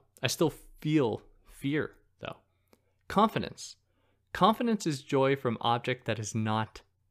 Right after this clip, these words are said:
doubtful. So, the thing is not, like,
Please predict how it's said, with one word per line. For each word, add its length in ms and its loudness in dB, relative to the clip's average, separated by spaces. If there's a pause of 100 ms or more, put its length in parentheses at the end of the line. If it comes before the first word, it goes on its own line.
(160)
doubtful. 640 -2 (880)
So, 320 -8 (580)
the 100 0
thing 220 2
is 140 0
not, 320 0
like, 260 -4